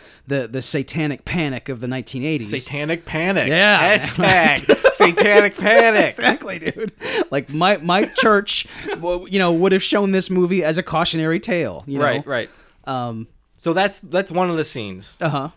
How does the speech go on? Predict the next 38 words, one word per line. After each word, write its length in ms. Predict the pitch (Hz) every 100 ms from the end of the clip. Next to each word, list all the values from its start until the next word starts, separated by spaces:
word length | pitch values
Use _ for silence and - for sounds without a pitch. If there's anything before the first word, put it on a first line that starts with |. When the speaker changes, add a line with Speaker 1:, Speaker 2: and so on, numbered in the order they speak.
| -
Speaker 2:
And 180 | 143
what 100 | 147
was 120 | 180 170
the 80 | 180
other 140 | 175
one 140 | 180 175
you're 80 |
talking 160 | 175 185
about? 140 | 180 175
The 80 | 147
little, 320 | 160 160 160
the 140 | 131
little 280 | 135 156 151
bits. 480 | 117 117 - - -
Speaker 1:
Uh, 300 | 175 165 160
Speaker 2:
That, 60 | 143
Speaker 1:
the 80 |
little 220 | 185 269 285
Speaker 2:
there's 100 | 175
two 140 | 202
bits. 260 | 165 110 -
Speaker 1:
The 100 | 240 -
other 200 | 302 330
bit, 520 | 127 - 160 131 - - -
uh, 380 | 180 160 151 143 -
is 160 | 196
something 380 | - 277 269 262
that 140 | 214
kind 200 | - 233
of 80 | 202
lets 200 | 165 202
you 80 | 190
come 260 | - - 202
up 180 | 202 -
for 200 | 165 -
air, 380 | 190 165 107 98 _ - -
which 200 | 208 -
is, 360 | 226 214 -